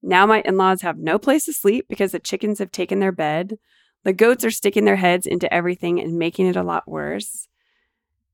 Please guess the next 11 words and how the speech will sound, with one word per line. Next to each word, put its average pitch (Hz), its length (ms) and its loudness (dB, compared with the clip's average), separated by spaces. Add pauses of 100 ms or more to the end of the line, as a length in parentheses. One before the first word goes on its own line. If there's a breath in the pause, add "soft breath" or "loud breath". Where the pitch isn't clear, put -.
(120)
The 185 80 -2
rabbi 196 320 4
thinks, 175 380 -8
he 196 120 -6
looks 185 200 -8
very 190 200 0
puzzled, 170 600 -8
and 170 100 -10
then 175 80 -6
he 180 100 -4
says, 175 320 -10